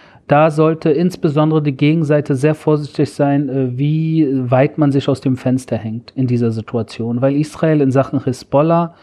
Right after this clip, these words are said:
und Libanon, äh, eine ganz, ganz klare Linie fährt. Und das ist, äh, tatsächlich, dass man da sehr hart antworten wird.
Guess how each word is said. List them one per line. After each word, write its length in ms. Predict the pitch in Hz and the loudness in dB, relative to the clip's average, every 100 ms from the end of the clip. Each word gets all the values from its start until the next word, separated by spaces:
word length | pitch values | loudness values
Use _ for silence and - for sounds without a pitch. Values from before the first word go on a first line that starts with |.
| - - _ | -20 -20 _
und 180 | 143 123 | -4 0
Libanon, 640 | 139 156 156 156 156 156 | 2 2 2 4 4 2
äh, 160 | 156 135 | -2 -2
eine 240 | 143 139 | 0 0
ganz, 340 | 143 160 170 - | 2 2 0 -2
ganz 320 | 147 147 - | 0 -2 -2
klare 340 | - 139 139 | -2 0 2
Linie 340 | 135 147 156 143 | 0 0 0 -2
fährt. 420 | - 139 139 135 | -2 0 0 -2
Und 80 | 123 | -4
das 160 | 123 | -2
ist, 300 | 135 - - | -4 -4 -4
äh, 200 | 127 127 | -2 -2
tatsächlich, 600 | 123 135 - 151 - 147 | 0 -2 0 -2 0 -4
dass 200 | - - | -2 -4
man 140 | 139 127 | -2 0
da 160 | 127 | 0
sehr 380 | 120 147 147 139 | 0 0 0 0
hart 300 | 131 123 - | -2 -4 -4
antworten 560 | - 127 - 117 - 107 | -8 -6 -4 -6 -6 -4
wird. 320 | 131 196 | -2 -2